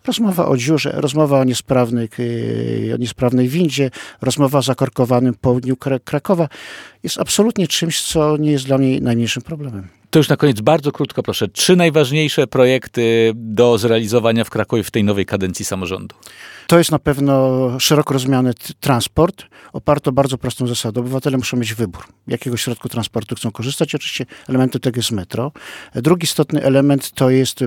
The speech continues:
Speaker 1: problem zbilansowania budżetu miasta i, mówiąc krótko, wyzwolenia zdolności inwestycyjnych tego miasta. Trzeci bardzo istotny, współzarządzanie.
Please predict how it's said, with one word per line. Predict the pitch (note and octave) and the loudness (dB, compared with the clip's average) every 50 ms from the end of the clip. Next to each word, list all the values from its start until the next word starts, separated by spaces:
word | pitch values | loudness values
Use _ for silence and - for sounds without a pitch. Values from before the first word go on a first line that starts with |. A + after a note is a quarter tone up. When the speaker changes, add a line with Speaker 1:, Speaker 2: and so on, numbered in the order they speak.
| G#2+ - | -6 -2
Speaker 1:
problem | - C#3 C3 B2 C3 C3 B2 B2+ B2+ A#2+ | 0 0 0 2 2 0 2 2 0 -2
zbilansowania | A2+ A2+ A2+ A#2 A#2+ B2+ B2+ B2+ A#2 - C3 A#2 B2 B2 A#2+ A2+ | -4 -8 -10 -10 -6 -2 0 0 0 0 -2 -2 -2 -2 -2 -2
budżetu | A2+ A#2 A2+ B2+ A#2+ - - A#2+ A2+ | -4 -4 -2 -2 -2 -2 -2 -6 -4
miasta | A#2+ A#2+ A#2+ A#2 A2+ - - C3 A#2+ A#2 - - - - - - - - | -2 0 0 0 -2 -2 -2 -4 -4 -4 -6 -14 -20 -20 -20 -18 -10 -6
i, | C3 | -4
mówiąc | B2 B2+ C3 B2+ A#2+ - | -2 0 0 -2 -2 -4
krótko, | - - - C3 - - - B2 B2 | -8 -8 -8 -8 -8 -4 -4 -4 -2
wyzwolenia | B2 C#3 A#2+ B2+ C#3 C3+ C3+ C3 C3+ C3 A#2 | 0 -2 0 2 2 2 2 2 2 0 0
zdolności | A2+ A2+ A#2+ B2+ B2+ B2+ B2+ A#2+ - - B2+ | -2 -2 0 0 2 2 0 -2 -2 -4 -4
inwestycyjnych | A#2+ A#2 - B2+ A2+ - A#2+ A2+ A2 G#2 | -4 -4 -4 -4 -4 -2 -2 -2 -4 -4
tego | - A2+ G#2 G#2+ | -6 -6 -6 -6
miasta. | G#2+ G#2 G#2 - - - C3+ C3 - - - - - - - _ | -8 -8 -8 -8 -6 -6 -6 -8 -8 -12 -20 -20 -20 -20 -20 _
Trzeci | - - - D#3 - - C3+ | -6 -2 -2 0 0 0 2
bardzo | C3 C3 A#2+ B2+ B2+ | 2 2 2 2 -2
istotny, | A#2 - - A2+ - - G#2 | -2 -2 -6 -8 -8 -6 -8
współzarządzanie. | - - - - D3 C#3+ B2+ C3 - A#2 A#2 A#2 G#2+ G#2+ G#2 G2 F#2 | -8 -8 -2 0 0 2 2 2 2 2 0 -4 -4 -4 -6 -8 -10